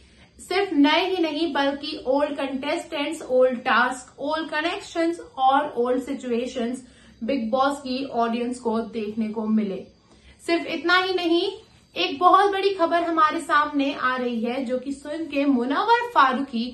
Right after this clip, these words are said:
जो कि already Big Boss season seventeen का part रह चुके हैं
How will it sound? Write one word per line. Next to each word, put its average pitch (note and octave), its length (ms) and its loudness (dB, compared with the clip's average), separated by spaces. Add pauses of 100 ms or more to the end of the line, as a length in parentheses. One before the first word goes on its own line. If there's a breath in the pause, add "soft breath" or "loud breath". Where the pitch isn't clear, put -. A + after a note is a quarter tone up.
(340 loud breath)
जो D4+ 120 -8
कि E4 120 -4 (200)
already D#4+ 580 -2
Big C4 220 -4
Boss D#4 260 2
season C#4+ 340 -4
seventeen C#4 520 -4
का D4 80 2 (140)
part D#4 300 2
रह D4+ 160 -4
चुके C#4 200 -10
हैं A#3+ 340 -4